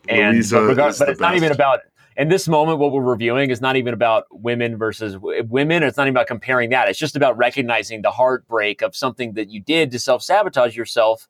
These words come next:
Speaker 2: Mm-hmm.
Speaker 1: And then you learned lessons from it. But it definitely, it's just an interesting regret to have when, um, like, you recognize that you're happy now, but you also just know, like, "God, like, why did I do that?" Right?
Speaker 2: Yeah.
Speaker 1: It's just a, it's a
Speaker 2: Mm-hmm.
Speaker 1: weird thing to swallow. Like, how do you swallow it?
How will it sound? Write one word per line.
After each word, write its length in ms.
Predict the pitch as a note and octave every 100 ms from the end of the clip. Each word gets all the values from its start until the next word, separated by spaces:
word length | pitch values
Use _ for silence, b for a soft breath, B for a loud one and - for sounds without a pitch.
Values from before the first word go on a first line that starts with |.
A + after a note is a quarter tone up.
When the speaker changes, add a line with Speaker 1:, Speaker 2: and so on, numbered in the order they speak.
| B
Speaker 2:
Mm-hmm. 300 | A2 G2 G#2+ -
Speaker 1:
And 180 | D3+ D3
then 140 | D#3
you 140 | C#3
learned 220 | C3+ C#3 B2+
lessons 280 | D3 D3+
from 160 | C3+ A#2+
it. 60 | G2+
But 160 | A#2+
it 100 | A#2
definitely, 440 | - - C3+ A#2+ A2
it's 100 | -
just 160 | A#2+
an 60 | B2
interesting 440 | B2 A#2 A2 A2+
regret 360 | F#2 F2+ G#2 -
to 100 | F#2+
have 260 | G#2 F#2+ E2+
when, 240 | F#2+ E2+ E2+ _ _ _ _ _ -
um, 480 | G2 F2+ E2 D#2 F#2 _ _ -
like, 160 | G2
you 80 | A#2
recognize 480 | A#2 A#2+ B2+ A2+ G#2+
that 140 | -
you're 100 | G#2
happy 280 | G#2+ A2+ G#2+
now, 300 | F#2+ G3 D#3
but 180 | B2 A#2+
you 120 | A#2
also 240 | A#2+ A2+
just 180 | A2 A2 A2
know, 120 | C3+
like, 220 | A2+ F#2+
"God, 160 | C#3 B2+
like, 140 | G2+
why 260 | F#2 F2 F3
did 140 | D#3+
I 100 | A#2
do 220 | F#2 D#3
that?" 240 | F#3+ - - _
Right? 280 | F2+ G#2 A#2+
Speaker 2:
Yeah. 100 | F#2+
Speaker 1:
It's 100 | -
just 160 | B2+
a, 80 | A#2 G2+
it's 120 | G#2+
a 40 | C3+
Speaker 2:
Mm-hmm. 100 | C3
Speaker 1:
weird 220 | F#3+ -
thing 160 | G3+ D3+
to 100 | B2
swallow. 560 | - - - B2 F#2
Like, 140 | E2+ F#2+
how 140 | C3+
do 60 | C3
you 80 | B2
swallow 480 | - - G2+ F2
it? 80 | D2